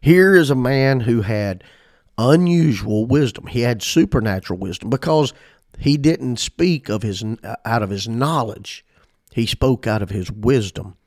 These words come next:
That is a very important point for us to remember. A lot of times we know the Bible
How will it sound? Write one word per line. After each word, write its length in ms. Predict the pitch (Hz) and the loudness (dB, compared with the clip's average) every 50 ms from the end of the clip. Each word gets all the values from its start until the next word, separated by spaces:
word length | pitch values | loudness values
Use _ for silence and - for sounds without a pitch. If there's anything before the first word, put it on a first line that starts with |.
| _ _ _ _ _ _ _ - | _ _ _ _ _ _ _ -12
That 220 | - - - 196 202 | -8 -6 -2 -2 0
is 160 | 196 156 139 | 0 0 0
a 40 | 127 | 0
very 220 | 113 143 151 165 | 2 2 2 2
important 460 | 160 143 - - 151 156 147 - - | 4 4 4 4 4 4 0 0 0
point 340 | - 143 156 160 135 - - | -2 0 0 -2 -4 -6 -4
for 140 | - 117 117 | -2 -2 -2
us 100 | 120 - | -2 -4
to 140 | - - 101 | -8 -6 -4
remember. 500 | 110 107 117 - 101 135 - - 110 - - _ _ _ _ _ - - - - - - | -4 -2 -2 -2 -4 -6 -8 -14 -18 -20 -20 _ _ _ _ _ -20 -20 -20 -20 -10 -4
A 80 | - 110 | -2 2
lot 240 | 117 127 147 185 202 | 4 4 4 4 4
of 100 | 180 - | 4 4
times 400 | 165 156 135 131 123 113 - - | 2 2 2 0 -4 -4 -4 -4
we 380 | 123 127 127 123 120 113 110 - _ _ _ _ - - _ _ | -2 0 0 0 -2 -4 -6 -10 _ _ _ _ -20 -20 _ _
know 440 | - 127 117 123 135 160 180 208 185 | -6 -4 0 4 6 6 6 6 4
the 80 | 147 | 4
Bible 560 | 117 - 110 104 101 101 95 - 107 175 - | 2 0 0 0 -2 -4 -6 -6 -8 -8 -10